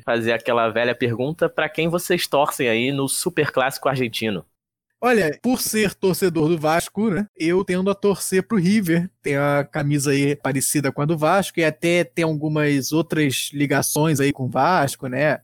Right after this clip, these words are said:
Speaker 1: Gol do Juninho.
Speaker 2: Isso, isso. Até em termos de torcida também, muitas vezes é, é uma torcida mais parecida com a do Vasco aqui no Rio.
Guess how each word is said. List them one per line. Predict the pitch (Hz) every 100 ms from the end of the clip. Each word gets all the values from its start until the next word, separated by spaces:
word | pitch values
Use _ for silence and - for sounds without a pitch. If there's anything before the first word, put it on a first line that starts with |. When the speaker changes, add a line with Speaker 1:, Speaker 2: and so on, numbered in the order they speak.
| -
Speaker 1:
Gol | 127
do | 117
Juninho. | 117 123 123 131 156 143 131 120 123 -
Speaker 2:
Isso, | 160 165 147 -
isso. | 143 120
Até | 143 180
em | 180
termos | 196 180 156
de |
torcida | - 180 131 - 180 170 160
também, | 160 143 156 160 156 143 -
muitas | 143 147 123
vezes | 139 131 123
é, | 135 131 - -
é | 135
uma | 135 135 131
torcida | - 131 143 131
mais | 131 131 -
parecida | 151 147 143
com | 139
a | 143
do | 147
Vasco | 151 151 143
aqui | -
no | 147
Rio. | 135 196 214